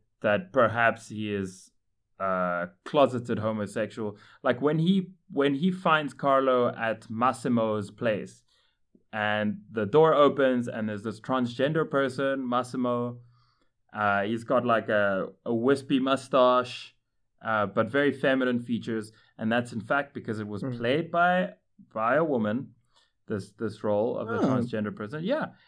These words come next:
Speaker 1: And it was very, very convincing. It just looked, you know, like a tra-, transgender person, but also sort of dressed kinda sexily, you know, like, clearly
Speaker 2: Yeah.
Speaker 1: Marcus has interrupted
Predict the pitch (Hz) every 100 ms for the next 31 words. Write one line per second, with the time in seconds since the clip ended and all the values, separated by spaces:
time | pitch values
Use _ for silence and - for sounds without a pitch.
0 | _ 139 147 151 226 160 185 202 233 -
1 | 190 165 175 175 175 180 185 185 165 165
2 | 165 _ _ _ _ _ 170 135 117 120
3 | 120 - 151 151 127 - 147 135 - 131
4 | 131 120 127 123 120 98 - _ - 123
5 | 120 117 - 147 135 160 135 143 127 113
6 | 110 107 117 127 123 - _ - _ _
7 | _ _ _ _ 139 139 120 120 151 151
8 | 165 147 147 151 147 120 127 123 123 123
9 | 120 - 117 107 156 160 151 143 131 123
10 | _ _ _ 139 139 131 131 139 135 123
11 | 117 117 123 107 107 107 117 110